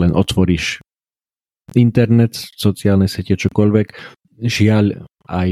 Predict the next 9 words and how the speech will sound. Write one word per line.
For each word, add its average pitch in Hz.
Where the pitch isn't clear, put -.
vieš 98
o 107
tom 95
presne, 98
čo 90
sa 87
aktuálne 87
deje 87
v 127